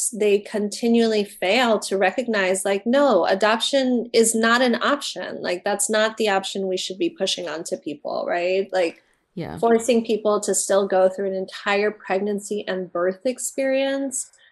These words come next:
Speaker 1: which is emotional. It's physically traumatic. It
Speaker 2: Mm-hmm.
Speaker 1: can be psychologically overwhelming, right? And then think
Speaker 2: Yeah.
Speaker 1: that adoption is just so easy to do.
Speaker 2: Yeah, so what we're referring to is that during an oral argument, during one of the abortion cases, I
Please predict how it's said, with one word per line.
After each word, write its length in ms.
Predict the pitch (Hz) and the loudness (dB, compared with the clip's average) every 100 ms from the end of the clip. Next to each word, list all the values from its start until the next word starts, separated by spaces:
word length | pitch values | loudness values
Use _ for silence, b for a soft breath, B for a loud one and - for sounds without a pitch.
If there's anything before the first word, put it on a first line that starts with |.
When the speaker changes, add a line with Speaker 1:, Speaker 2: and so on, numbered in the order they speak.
| b | b
Speaker 1:
which 180 | 220 214 | 0 4
is 120 | 220 | 4
emotional. 720 | 220 214 226 226 226 190 160 | 4 4 4 2 0 -2 -2
It's 200 | 170 - | -4 -4
physically 460 | - 208 226 226 214 | -2 0 0 0 0
traumatic. 800 | 214 202 190 202 196 160 156 - | 0 0 0 2 2 2 0 -2
It 40 | 190 | -2
Speaker 2:
Mm-hmm. 400 | 185 180 156 170 | 2 2 0 -6
Speaker 1:
can 180 | 202 185 | -6 -2
be 400 | 180 180 185 185 - | 0 2 0 -4 -8
psychologically 840 | - 220 226 220 208 226 226 214 | 0 2 4 4 4 4 4 4
overwhelming, 760 | - 214 220 202 247 277 190 175 | 4 2 2 4 4 4 2 2
right? 340 | 185 214 247 | 2 4 2
And 220 | - 214 220 | 2 0 2
then 180 | 226 | 2
think 300 | 208 240 240 | 4 2 2
Speaker 2:
Yeah. 60 | 233 | 0
Speaker 1:
that 160 | 214 214 196 | 0 0 2
adoption 580 | 202 339 - 277 240 | 0 0 0 0 2
is 280 | 233 226 214 | 2 0 -2
just 260 | - 226 - | 0 0 2
so 160 | 226 - | 0 2
easy 320 | 233 240 240 | 0 0 -2
to 160 | - 180 | -2 -6
do. 580 | - 247 294 135 143 - _ - | -4 -4 -4 -4 -6 -10 _ 0
Speaker 2:
Yeah, 220 | 233 240 | 4 4
so 380 | 233 254 240 208 | 4 4 6 4
what 320 | 170 202 208 | 4 2 4
we're 120 | 254 247 | 4 2
referring 500 | 233 202 185 208 208 | 0 0 2 0 -2
to 400 | 240 226 214 196 | 0 2 2 0
is 360 | - 180 175 - | 0 0 -2 -4
that 480 | 180 175 160 131 - - | -2 0 0 -4 -8 -6
during 220 | 185 185 | -2 0
an 80 | 180 | 0
oral 200 | 170 170 | -2 -2
argument, 720 | 143 165 170 175 175 170 - | -2 -2 -2 0 0 0 -2
during 160 | 185 175 | -2 0
one 80 | |
of 80 | 170 | -2
the 60 | 170 | -2
abortion 420 | 165 156 - 175 | -4 -6 -6 -8
cases, 560 | 170 170 - 165 156 | -6 -6 -6 -6 -4
I 120 | 151 | -6